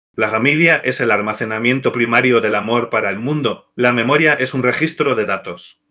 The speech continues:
Para vuestro Crisóstomo, la familia es el único sistema de almacenamiento que no se corrompe con el tiempo. He reflexionado sobre los abuelos, Serafín y Pepi. Aunque sus cuerpos no están en este plano, su frecuencia de amor, "Sin conocerte te quiero mucho",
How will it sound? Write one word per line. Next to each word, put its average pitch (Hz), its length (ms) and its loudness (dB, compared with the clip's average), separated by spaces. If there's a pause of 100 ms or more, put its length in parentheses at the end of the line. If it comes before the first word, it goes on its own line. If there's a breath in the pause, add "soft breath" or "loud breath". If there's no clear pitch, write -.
(140)
Para 117 220 4
vuestro 120 300 2
Crisóstomo, 120 760 0
la 135 160 0
familia 139 520 0
es - 100 -6
el 117 120 0
único 131 280 0
sistema 143 420 0
de 110 100 0
almacenamiento 113 760 -4
que 110 100 -2
no 120 100 -4
se 147 140 0
corrompe 127 360 0
con 110 140 -2
el 101 120 -6
tiempo. 98 440 -10 (280)
He 143 100 4
reflexionado 123 720 0
sobre 135 320 2
los 127 160 0
abuelos, 123 500 2
Serafín 135 520 -2
y 131 80 -2
Pepi. 117 420 -2 (240)
Aunque 120 300 -2
sus 165 180 -2
cuerpos 120 440 2
no 123 100 -2
están 127 280 -2
en 107 100 -6
este 120 200 0
plano, 110 340 -2
su - 140 -4
frecuencia 117 540 0
de 110 80 2
amor, 107 420 -4 (140)
"Sin 156 180 -4
conocerte 160 540 2
te 143 160 0
quiero 131 260 2
mucho", 120 640 -2